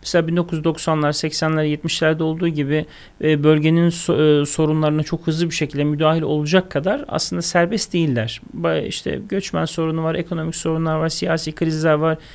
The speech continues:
İşte İngiltere Brexit'i bilmem işte kaç ay, kaç sene tartıştı gibi. E, o yüzden, e,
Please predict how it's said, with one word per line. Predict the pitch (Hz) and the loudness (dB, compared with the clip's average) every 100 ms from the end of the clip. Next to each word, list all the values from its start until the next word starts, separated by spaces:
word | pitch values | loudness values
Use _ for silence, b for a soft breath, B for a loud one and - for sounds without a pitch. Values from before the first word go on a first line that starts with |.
| B B | B B
İşte | 202 | 0
İngiltere | 185 170 170 175 160 | 4 4 4 2 2
Brexit'i | 160 165 156 151 - 156 | 4 4 2 -4 -6 -4
bilmem | 156 156 160 156 | -2 -2 -2 -6
işte | - 160 156 | -4 -2 -2
kaç | - 165 - | -2 -2 -2
ay, | 160 156 | 0 0
kaç | 143 156 - | 0 -4 -2
sene | 156 156 | -2 -2
tartıştı | 151 156 151 - - | 0 -2 -2 -6 -6
gibi. | 156 160 294 - B B B B 185 | -4 -2 -4 -8 B B B B 4
E, | 185 | 6
o | 220 | 6
yüzden, | 240 262 285 - B B - | 4 4 2 0 B B 2
e, | 190 185 185 - | 4 6 4 2